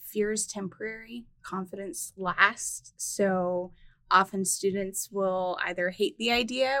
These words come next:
or be kind of drawn to the idea of public speaking. So how much better would it be to equip them with a confidence that's going to serve them well into their adulthood in order to be able to communicate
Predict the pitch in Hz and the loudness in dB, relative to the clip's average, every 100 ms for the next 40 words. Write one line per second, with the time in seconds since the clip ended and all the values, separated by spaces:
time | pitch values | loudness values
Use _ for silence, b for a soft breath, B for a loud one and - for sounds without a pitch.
0 | 254 196 196 190 190 - 180 175 - 175 | 0 -4 -4 -6 -10 -8 -8 -8 -8 -4
1 | 175 196 190 214 196 202 208 208 - 214 | -2 -4 -4 -4 -4 -4 -6 -6 -8 -6
2 | 202 - 214 202 208 202 214 b b b | -6 -8 -8 -8 -8 -8 -10 b b b
3 | b _ - 180 185 202 202 185 - 190 | b _ 4 6 6 2 0 -2 -4 -2
4 | 190 190 175 160 180 170 175 - 185 - | -2 -4 -6 -8 -10 -8 -8 -6 -4 -4
5 | 180 - 196 190 - 180 170 175 - - | -6 -2 -2 -2 -6 -4 -4 -6 -8 -8
6 | 175 175 180 180 165 156 - 175 185 175 | -4 -4 -6 -8 -6 -6 -6 -8 -8 -8
7 | - 180 - 185 196 190 196 175 170 175 | -6 -6 0 2 2 -2 -4 -4 -2 -4
8 | 175 185 180 175 170 165 - - 175 170 | -6 -6 -6 -6 -6 -6 -6 -8 -8 -8
9 | - 180 - 175 175 - 180 175 190 247 | -8 -8 -8 -10 -12 -12 -10 -2 0 2
10 | 294 269 190 - 185 170 175 - 180 175 | 0 0 -10 -6 -2 -2 -6 -10 -10 -8
11 | - | -10